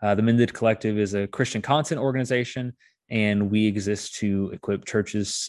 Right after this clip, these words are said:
and individuals to fulfill the Great Commission, whether that's, um, resources that people can use directly or resources for training. Um, we've got YouTube, Instagram. I think you guys had,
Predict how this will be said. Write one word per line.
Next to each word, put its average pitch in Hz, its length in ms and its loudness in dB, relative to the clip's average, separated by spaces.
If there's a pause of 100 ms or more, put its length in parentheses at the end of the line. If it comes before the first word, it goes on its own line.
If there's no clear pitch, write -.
(140)
and 101 340 2
individuals 107 800 4
to 98 320 2
fulfill 120 300 2
the 117 60 4
Great 107 200 0
Commission, - 400 -10 (420)
whether 101 240 4
that's, 98 420 2
um, 95 520 -2 (240)
resources 117 460 2
that 113 80 -4
people 104 220 -2
can 104 140 -4
use 98 160 -2
directly 123 580 4
or 107 140 -2
resources 104 540 -4
for - 180 -14
training. 110 480 4 (320)
Um, 92 220 -2
we've 92 160 0
got 92 180 0
YouTube, 107 640 2
Instagram. 104 880 0
I 104 120 -6
think 117 180 -2
you 113 100 2
guys 110 140 4
had, 104 340 0